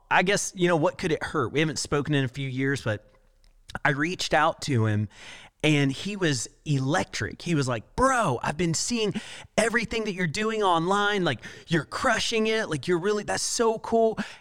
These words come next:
How about this? Our conference is coming up in a month.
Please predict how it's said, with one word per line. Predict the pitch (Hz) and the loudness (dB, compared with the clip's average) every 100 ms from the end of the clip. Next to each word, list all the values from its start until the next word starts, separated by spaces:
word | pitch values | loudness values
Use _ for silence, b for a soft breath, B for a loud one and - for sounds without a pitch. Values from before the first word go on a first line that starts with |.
| B | B
How | - 214 | 0 2
about | 247 226 - | 2 0 0
this? | 185 110 - - - B B - | -2 -2 -4 -8 -10 B B 2
Our | 165 208 | 4 4
conference | 185 180 180 214 208 156 | 2 2 2 -2 -4 -4
is | - | -4
coming | - 165 156 | 0 2 4
up | 143 | 2
in | 139 | 2
a | 110 | 2
month. | 104 120 117 92 - | 2 2 0 -2 -10